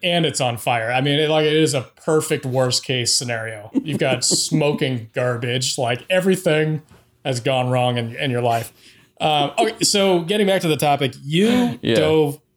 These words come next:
Speaker 1: you know what? It, it was kind of interesting. You dove straight into, like, some of the technical aspects of writing. You, for, I think you first started off with misspellings. Um,
Speaker 2: Yeah.
Speaker 1: tell,
Speaker 2: Yeah.
Speaker 1: tell
Speaker 2: Well,
Speaker 1: me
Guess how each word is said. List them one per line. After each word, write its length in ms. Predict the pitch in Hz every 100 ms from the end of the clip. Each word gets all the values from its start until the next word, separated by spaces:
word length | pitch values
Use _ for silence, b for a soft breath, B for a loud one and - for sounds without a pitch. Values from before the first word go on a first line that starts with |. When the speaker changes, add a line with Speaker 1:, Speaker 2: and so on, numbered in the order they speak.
| -
Speaker 1:
you 100 | 208
know 100 | 339
what? 180 | 381 370 _ -
It, 180 | 190 240
it 60 |
was 100 | 226
kind 220 | 202 277 294
of 80 |
interesting. 500 | 165 143 135 - 160 190
You 140 | 165
dove 360 | 220 160 156 156
straight 600 | - - - 139 156 202
into, 680 | 165 156 131 151 139 135 139 _ _ _ _ _ _ _ -
like, 80 |
some 120 | 190 190
of 80 |
the 80 | 135
technical 460 | - 196 202 175 127
aspects 440 | 123 117 - 120
of 120 | 120 113
writing. 260 | 135 120 104 _ -
You, 220 | 127 139
for, 160 | - 185
I 80 | 202
think 160 | 277
you 60 | 302
first 320 | - 165 -
started 320 | - 156 147 131
off 220 | 135 127
with 200 | 117 107 _ _ -
misspellings. 920 | 147 156 - - 143 131 - - - _ _ _ _ -
Um, 440 | 135 135 131 127
Speaker 2:
Yeah. 320 | 120 127 113
Speaker 1:
tell, 300 | 107 208 277 -
Speaker 2:
Yeah. 220 | 104 139
Speaker 1:
tell 100 | 240
Speaker 2:
Well, 100 |
Speaker 1:
me 40 | 262